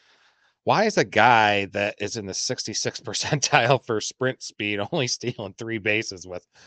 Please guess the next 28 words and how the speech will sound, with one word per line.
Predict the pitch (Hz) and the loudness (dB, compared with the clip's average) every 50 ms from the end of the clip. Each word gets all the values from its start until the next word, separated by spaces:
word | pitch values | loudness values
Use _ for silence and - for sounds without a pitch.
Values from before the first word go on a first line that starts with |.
| - - - - - _ | -20 -20 -20 -20 -12 _
with | - 95 92 | -6 -2 0
all | 98 95 95 | 0 0 0
these | 90 90 90 90 | 0 -2 -6 -6
changes | - - - 104 98 95 87 90 85 78 | -6 -4 -4 -2 -2 -4 -6 -10 -12 -12
when | 87 87 | -12 -10
everybody | 90 92 87 90 85 92 90 90 90 | -10 -10 -10 -10 -12 -10 -10 -8 -6
else | 92 92 90 85 - | -6 -6 -8 -8 -12
is | 87 - | -16 -16
stealing | - - 98 92 90 92 90 | -14 -10 -10 -8 -8 -8 -10
at | 90 - 80 | -12 -12 -12
least | 92 92 87 - - _ | -12 -12 -12 -14 -16 _
ten? | - 101 95 92 90 87 85 - _ _ _ _ _ _ _ _ _ _ | -10 -8 -8 -8 -8 -10 -12 -16 _ _ _ _ _ _ _ _ _ _
Uh, | - 95 95 92 92 92 92 95 - | -4 -2 -2 0 0 0 0 -2 -2
it's | - 92 - - | -6 -8 -8 -8
great. | - - 90 87 | -8 -8 -4 -2
He's | 110 120 98 | -2 -2 -4
just | 101 95 - | -6 -6 -4
not | 107 98 92 - | -2 -2 -2 -2
gonna | 95 87 82 | -6 -10 -6
do | 80 95 92 90 | -6 -4 -4 -2
it. | 90 | -2
He | 101 | -2
only | 107 107 98 | -2 -2 -2
had | 90 85 - | -4 -6 -6
three | 98 95 90 | -8 -8 -8
stolen | - - 90 87 85 | -8 -8 -8 -8 -8
bases | 80 87 87 85 - - 90 80 | -8 -8 -8 -8 -8 -10 -14 -14
in, | 85 85 | -16 -18